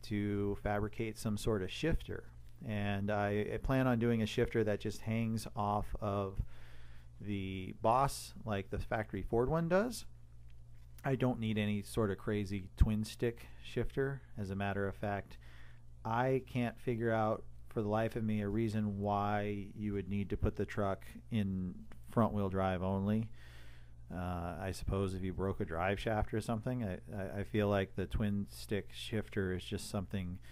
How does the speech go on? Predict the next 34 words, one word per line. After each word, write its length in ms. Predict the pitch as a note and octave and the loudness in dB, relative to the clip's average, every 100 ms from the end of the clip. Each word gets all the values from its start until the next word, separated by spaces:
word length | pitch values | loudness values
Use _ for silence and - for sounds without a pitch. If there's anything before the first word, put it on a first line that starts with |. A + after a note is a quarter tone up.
| - - - | -12 -12 -6
that 120 | G#2 F#2+ | -2 0
everyone 340 | F2+ F#2+ F2+ | 2 2 2
buys 640 | E2+ F#2 F#2 F#2 F2+ E2+ - | 4 6 6 4 2 -4 -6
because 400 | F2+ G2 F2 G2 | -4 -2 -2 -2
they 140 | F2 | -4
think 260 | E2+ F2+ - | -4 -6 -6
it's 160 | D#2+ | -10
cool 440 | - G#2 F2+ E2+ F2 | -6 -4 -2 -2 -4
and 100 | F2 | -4
it 100 | D#2 | -4
doesn't 280 | F#2 F#2 | -4 -4
really 260 | E2 F2+ E2+ | -6 -6 -6
have 400 | - F2+ F2 E2 - - - F#2+ | -6 -6 -4 -6 -8 -12 -12 -12
a 60 | |
function. 800 | - - B2+ B2+ - - E2+ F#2 - - - - - - - | -10 2 4 4 2 -6 -8 -8 -12 -14 -12 -10 -10 -10 6
So 140 | D#3+ | 10
anyways, 500 | A#3 G3+ C#3+ F3+ - | 12 12 12 10 6
till 200 | D#3+ F3 | 8 10
next 240 | E3+ C#3+ | 10 6
time, 380 | - C#3+ E3 G#3+ - - - - | 8 8 8 4 -2 -12 -6 0
I 100 | A2+ | 4
appreciate 460 | C3+ B2+ C#3 C3 | 4 4 6 4
you 80 | B2 | 6
guys 260 | B2 A#2 G#2 | 6 6 6
watching 600 | G#2 A2+ - C3 C3+ - | 6 6 4 -2 -2 -6
this 420 | A2 A2 B2+ - - | -2 0 0 -2 -6
video, 800 | G#2 G#2+ G#2 G#2 A2+ D3+ F3+ - | 0 2 2 2 4 4 2 -2
and, 540 | B2 A2+ G#2+ G#2+ G#2+ G#2+ | 0 4 4 4 4 6
uh, 600 | G#2 G#2 G#2 G#2 G#2 A2 - | 6 8 6 6 4 0 0
tune 220 | C#3+ C3 | 2 4
in 260 | C3+ C3+ - - | 4 2 -2 2
for 260 | A#2+ A#2+ | 6 6
some 200 | A2+ A#2+ | 4 0
more, 680 | A#2 A2+ C#3 C3+ A#2 C3+ - | 2 4 4 6 4 2 -2